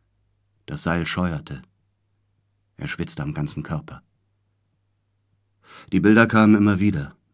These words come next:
Er konnte sie nicht verdrängen. Der schwere Hammer. Seine Hand festgebunden an diesem Stahlträger. Das Geräusch der splitternden Knochen. Seiner Knochen.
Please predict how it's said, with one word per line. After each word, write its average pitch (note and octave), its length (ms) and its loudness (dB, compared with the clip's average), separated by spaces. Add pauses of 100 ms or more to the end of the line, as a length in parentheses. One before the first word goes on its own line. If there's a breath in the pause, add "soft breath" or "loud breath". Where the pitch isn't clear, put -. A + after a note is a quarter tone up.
Er D2+ 120 -10
konnte F#2 240 0
sie E2+ 100 -2
nicht E2+ 160 -4
verdrängen. D#2 500 -8 (1160)
Der D2+ 80 -6
schwere D#2 320 -2
Hammer. D#2+ 320 -4 (1200)
Seine D2+ 300 -4
Hand E2+ 440 -6
festgebunden E2 680 -4
an D2 120 -2
diesem D2 260 -6
Stahlträger. C#2+ 720 -8 (1080 loud breath)
Das D2+ 140 -6
Geräusch F#2+ 340 2
der F2+ 100 0
splitternden F2+ 600 0
Knochen. G2 520 -4 (680)
Seiner F2 420 0
Knochen. C2 500 -12